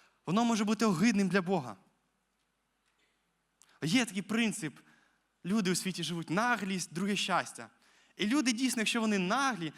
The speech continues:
вони можуть мати якісь матеріальні переваги тощо. Але це огидне для Бога. А те, що цінне в Божих очах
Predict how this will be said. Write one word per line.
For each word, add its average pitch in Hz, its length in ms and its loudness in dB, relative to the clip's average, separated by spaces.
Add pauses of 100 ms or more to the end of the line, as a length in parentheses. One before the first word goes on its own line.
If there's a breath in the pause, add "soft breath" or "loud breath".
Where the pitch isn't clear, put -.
(140 loud breath)
вони 220 180 4
можуть 254 380 2 (400 loud breath)
мати 220 320 0
якісь 190 240 -4
матеріальні 208 400 0
переваги 175 480 -2
тощо. 180 440 -2 (580 loud breath)
Але 196 240 4
це 226 320 2
огидне 180 420 0
для 156 120 0
Бога. 151 320 -2 (800 soft breath)
А 160 100 0
те, 226 180 0
що 208 160 0
цінне 220 340 2
в 156 80 -2
Божих 170 680 2 (260 soft breath)
очах 220 640 0